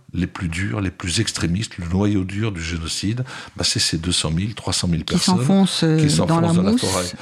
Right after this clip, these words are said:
Speaker 2: Euh,
Speaker 1: et qui, et, et qui peuvent, euh, être accompagnés, là aussi, par des innocents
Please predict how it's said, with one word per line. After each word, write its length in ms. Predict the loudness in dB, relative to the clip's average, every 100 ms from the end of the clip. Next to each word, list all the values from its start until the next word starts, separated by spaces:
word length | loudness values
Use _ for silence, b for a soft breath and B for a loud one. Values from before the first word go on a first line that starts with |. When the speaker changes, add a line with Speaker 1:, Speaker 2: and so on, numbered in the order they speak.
| 0
Speaker 2:
Euh, 100 | 2
Speaker 1:
et 120 | 2
qui, 240 | 2 -2 -2
et, 120 | -4 -4 B B
et 100 | -4
qui 120 | -2
peuvent, 440 | 2 2 2 0 0
euh, 280 | 2 2 0
être 200 | -4 -4
accompagnés, 520 | -4 -4 -2 0 0
là 180 | 0 2
aussi, 300 | 2 2 0
par 220 | -2 -2
des 200 | -2 -2
innocents 400 | -4 -4 -6 -8